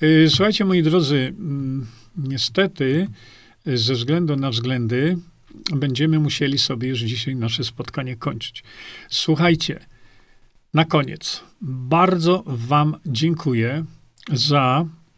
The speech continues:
życzenia urodzinowe. <laughs> No bo dzisiaj są moje urodziny. Co prawda, ja urodzin nie obchodzę. Urodziny w moich stronach obchodziło się do osiemnastego roku życia,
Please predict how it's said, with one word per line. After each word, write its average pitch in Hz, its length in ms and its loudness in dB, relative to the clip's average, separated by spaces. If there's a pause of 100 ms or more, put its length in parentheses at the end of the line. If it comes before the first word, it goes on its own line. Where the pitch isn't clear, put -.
(480)
życzenia 156 540 0
urodzinowe. 139 720 0 (520)
<laughs> 202 140 2 (600)
No 139 100 -6
bo 135 120 -4
dzisiaj 160 280 2
są 156 140 0
moje 156 280 4
urodziny. 127 440 0
Co - 180 -2
prawda, 131 680 4 (560)
ja 175 380 2
urodzin 190 720 4
nie 147 280 0
obchodzę. 202 600 2 (1160)
Urodziny 131 560 4
w 107 100 -2
moich 165 320 2
stronach 117 800 -2
obchodziło 156 600 2
się - 160 -4
do 139 360 2
osiemnastego 131 840 -2
roku 151 260 0
życia, 123 600 -2